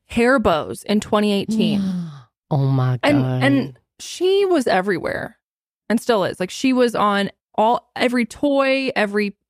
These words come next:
Speaker 1: piece of clothing.
Speaker 2: Yeah.
Speaker 1: I mean, they put her name on everything.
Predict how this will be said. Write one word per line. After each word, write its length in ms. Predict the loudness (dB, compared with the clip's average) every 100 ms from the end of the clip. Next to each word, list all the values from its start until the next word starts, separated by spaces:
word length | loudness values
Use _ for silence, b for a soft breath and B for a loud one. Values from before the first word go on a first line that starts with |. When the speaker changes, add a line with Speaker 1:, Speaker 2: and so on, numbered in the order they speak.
| -6
Speaker 1:
piece 180 | -6 -4
of 100 | -8
clothing. 680 | 0 2 2 2 0 0
Speaker 2:
Yeah. 320 | 2 2 2 0 -4 _ _
Speaker 1:
I 60 | -20 _
mean, 380 | -2 0 0 -2 _ _ _
they 140 | 0 2
put 200 | 2 2
her 160 | 2
name 280 | 2 0 0
on 180 | 0 -2 -4
everything. 760 | -4 -2 -6 -8 -10 -10 -14